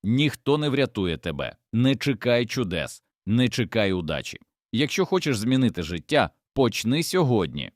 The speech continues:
сам. Як казав Марк Аврелій, ти маєш владу над своїм розумом, а не над подіями. Зрозумій це і знайдеш силу. Ти можеш це заперечувати або прийняти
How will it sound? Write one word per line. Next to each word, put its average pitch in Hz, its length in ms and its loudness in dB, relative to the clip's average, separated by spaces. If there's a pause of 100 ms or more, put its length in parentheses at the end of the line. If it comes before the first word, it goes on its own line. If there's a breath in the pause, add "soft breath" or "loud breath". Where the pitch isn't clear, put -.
(120)
сам. 76 400 -6 (320)
Як 95 280 -2
казав 123 320 0
Марк 123 280 2
Аврелій, 82 460 -2 (300)
ти 107 140 0
маєш 135 400 0
владу 151 400 2
над 151 180 -2
своїм 151 360 0
розумом, 127 540 2 (140)
а 123 180 2
не 117 220 2
над 110 320 0
подіями. 78 680 -4 (340)
Зрозумій 170 560 0
це - 260 -6 (320)
і 202 100 0
знайдеш 175 560 0
силу. 67 360 -6 (360)
Ти 226 120 0
можеш 202 360 0
це 170 200 -4
заперечувати 90 960 -4 (400)
або 107 340 2
прийняти 139 680 0